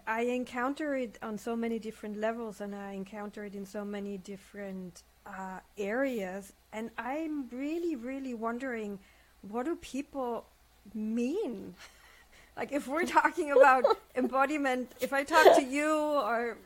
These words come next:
Speaker 1: some other dancers and psycho-,
Speaker 2: Uh,
Speaker 1: body
Speaker 2: right.
Speaker 1: psychotherapists, I feel like we have such a different sensibility around it than if I just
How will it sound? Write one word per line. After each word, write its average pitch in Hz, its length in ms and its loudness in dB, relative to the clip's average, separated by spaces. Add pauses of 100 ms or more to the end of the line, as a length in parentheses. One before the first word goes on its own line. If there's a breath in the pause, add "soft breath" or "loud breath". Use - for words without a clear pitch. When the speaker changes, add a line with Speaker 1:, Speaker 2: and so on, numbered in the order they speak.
(140)
Speaker 1:
some 254 180 -8
other 254 220 0
dancers 480 760 8
and 226 200 -4
psycho-, 240 420 -2
Speaker 2:
Uh, - 260 -2
Speaker 1:
body 269 240 4
Speaker 2:
right. 196 160 4
Speaker 1:
psychotherapists, 196 600 6 (480 loud breath)
I 262 100 -2
feel 269 200 -4
like 285 180 0
we 262 140 -4
have 240 200 -2
such 320 500 -2
a 294 40 -4
different 247 500 -8
sensibility 226 1040 -6
around 214 380 -4
it 214 160 -8
than 220 180 -6
if 208 180 -8
I 233 80 -4
just 269 240 -10